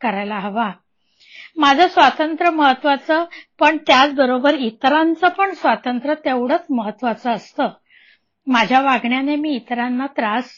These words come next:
देतोय का? आनंदी राहण्याबरोबर, मला जर आनंदी राहायचं आहे, तर त्या आनंदी राहण्याबरोबर आजूबाजूच्यांना पण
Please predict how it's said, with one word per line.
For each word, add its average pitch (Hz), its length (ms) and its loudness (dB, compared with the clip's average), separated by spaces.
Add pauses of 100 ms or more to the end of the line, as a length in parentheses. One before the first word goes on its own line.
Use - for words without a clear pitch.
(140)
देतोय 240 420 -6
का? 214 240 -4 (680)
आनंदी 269 440 2
राहण्याबरोबर, 262 680 0 (100)
मला 254 320 2
जर 320 180 0
आनंदी 247 440 -2
राहायचं 240 400 -2
आहे, 226 380 0 (400)
तर 277 60 -2
त्या 269 180 2
आनंदी 254 540 -2
राहण्याबरोबर 254 840 0 (340)
आजूबाजूच्यांना 285 1000 -2
पण 320 240 -2